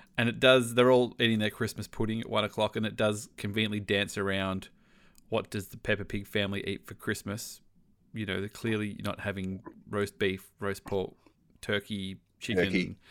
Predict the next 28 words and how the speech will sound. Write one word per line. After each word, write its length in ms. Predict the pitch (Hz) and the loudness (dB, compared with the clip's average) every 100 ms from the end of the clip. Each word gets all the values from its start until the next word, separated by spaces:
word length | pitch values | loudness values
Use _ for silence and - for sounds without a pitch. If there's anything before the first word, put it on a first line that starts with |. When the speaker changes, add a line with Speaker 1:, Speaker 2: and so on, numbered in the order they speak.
| - | -12
Speaker 2:
yeah. 240 | 92 87 85 | -6 -2 -2
Speaker 1:
anything 320 | 120 110 110 104 | -2 -4 -4 -6
like 160 | - | -4
that. 320 | 95 98 - | -2 -2 -4
Family 280 | - 104 101 | -6 -4 -4
of 60 | 98 | -4
vegetarians, 600 | 98 98 - 101 101 110 | -4 -4 -2 2 2 0
I 60 | 110 | -4
suppose 340 | 107 107 104 | -4 -2 -2
it 40 | 110 | -4
would 180 | 101 101 | -8 -4
be 100 | 95 | 0
Speaker 2:
Yeah. 240 | 87 87 82 - - - | 2 2 -2 -8 -20 -2
Speaker 1:
probably 300 | - 127 120 | 4 6 6
a, 40 | 107 - | 6 0
a 80 | 123 | 0
French, 300 | 113 113 98 | 4 4 4
Speaker 2:
As 60 | 90 | 2
in 100 | 87 | 4
Speaker 1:
French 240 | 127 123 - | 4 4 2
stick. 360 | - 139 - | 2 2 0
That's 220 | 131 127 143 | -4 0 2
usually 240 | 127 143 | 2 2
the 80 | 131 | 4
go-to, 680 | 156 143 - 226 190 185 170 | 8 8 8 10 10 8 0
<laughs> 60 | - | 6
you 160 | 170 | 6
know. 120 | 170 | 8